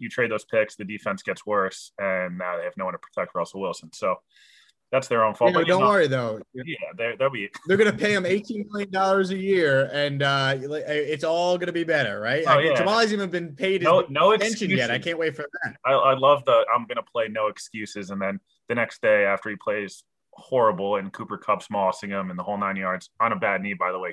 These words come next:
Speaker 1: Cooper Kupp. So Jamal wasn't the only one injured. And then, "Oh, it's the excuse, I played hard, but I'm injured." So, no, there, I think there's a lot of
Speaker 2: <laughs>
Speaker 1: possibility for the Jets in, in terms of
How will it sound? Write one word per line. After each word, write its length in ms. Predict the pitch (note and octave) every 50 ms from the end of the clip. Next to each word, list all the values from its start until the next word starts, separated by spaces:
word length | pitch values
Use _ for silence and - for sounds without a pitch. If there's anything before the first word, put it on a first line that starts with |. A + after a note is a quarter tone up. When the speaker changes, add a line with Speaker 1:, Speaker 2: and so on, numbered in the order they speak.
| - -
Speaker 1:
Cooper 220 | F#2+ - F#2 F2
Kupp. 300 | - - F#2+ E2+ - -
So 220 | - F2+ F2 F2 - _ _ _ _ _ _ _ _ _ _ A2+ A2+ G2
Jamal 260 | - A#2 A2+ A2 A2
wasn't 200 | A2+ G#2 G#2+ G#2+
the 40 | G#2
only 120 | G2+ G2
one 120 | F#2+ F#2+
injured. 380 | G#2+ A2 G#2 G2+ G2 G2 F#2 - _ _ _ _ _ _ _ _ _ _ _ _ -
And 120 | G#2 G2+
then, 280 | G2 G2 F#2+ F#2+ F#2+ -
"Oh, 300 | A#2+ A#2+ A#2 A2+ G#2+ G2+
it's 160 | G2 F#2+ -
the 180 | - G#2+ G#2+ A2
excuse, 420 | G#2+ - - - B2+ A#2+ A2+ -
I 60 | B2 A2
played 260 | - - A#2 A2+ G#2
hard, 320 | G2 G#2+ G#2+ G#2 G#2+ G2+
but 80 | G2+ G#2
I'm 120 | G2+ G2+
injured." 320 | G#2 G2+ F#2+ G2+ G2 F2+ -
So, 280 | - - - G2 F2+ F2+ - - _ _ - - - - _ _ -
no, 180 | C3 A#2+ A#2 A2+
there, 180 | B2+ C#3 D3 - A#2+
I 60 | B2+
think 120 | C#3+ D3+
there's 120 | D3 C#3 B2+
a 40 |
lot 140 | A#2 A2 A2
of 60 | -
Speaker 2:
<laughs> 120 | B2+ A#2 A2+
Speaker 1:
possibility 480 | - - A2 G#2 A2+ A2 B2 - A2+
for 160 | A2 - B2+ A#2
the 100 | A2+ G#2+
Jets 380 | F#2+ A2 G#2+ A2 A2 - -
in, 240 | G#2 F#2+ G2 G2+ G2 -
in 160 | G#2 G2 F#2+
terms 300 | F#2 - A2 G#2 G2 F#2+
of 160 | G2+ F2+ F2